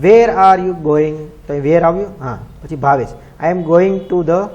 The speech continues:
vegetable market. Will you please buy potatoes for me? How much? તો કે ટુ kilos. Sure. Thank you. તો આ રીતના આપણા જવાબ આવશે. ચાલો. હા, આ બધા આમાંથી લેવાના જો.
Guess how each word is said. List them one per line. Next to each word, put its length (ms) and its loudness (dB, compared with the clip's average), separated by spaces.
vegetable 640 0
market. 460 -10
Will 280 2
you 100 0
please 460 -4
buy 240 2
potatoes 460 -4
for 240 -4
me? 140 0
How 220 6
much? 200 -2
તો 80 -8
કે 80 -8
ટુ 360 -4
kilos. 260 -2
Sure. 380 2
Thank 200 -2
you. 220 -2
તો 60 -10
આ 120 0
રીતના 260 -6
આપણા 160 -6
જવાબ 360 -6
આવશે. 340 -10
ચાલો. 180 -14
હા, 60 -10
આ 200 -4
બધા 220 0
આમાંથી 280 -2
લેવાના 320 -2
જો. 220 -2